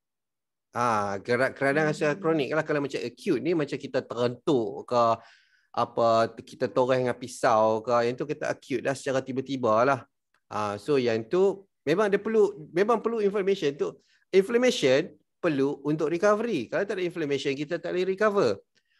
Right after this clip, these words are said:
Speaker 1: Cuma problem dia bila inflammation tu berterusan dua puluh empat jam tak berhenti. Ah, itu problem dia.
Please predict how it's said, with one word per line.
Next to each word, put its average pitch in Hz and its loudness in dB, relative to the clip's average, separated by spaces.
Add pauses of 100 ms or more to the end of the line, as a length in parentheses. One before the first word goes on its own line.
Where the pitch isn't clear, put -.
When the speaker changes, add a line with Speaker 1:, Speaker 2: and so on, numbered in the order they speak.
(120)
Speaker 1:
Cuma 202 0
problem 190 -2
dia 165 -2
bila 170 -2
inflammation 190 0
tu 170 -6
berterusan 165 0
dua 127 0
puluh 139 0
empat 135 -2
jam 156 0
tak 147 -2
berhenti. 120 -2
Ah, 117 0
itu 120 -4
problem 120 -2
dia. 185 2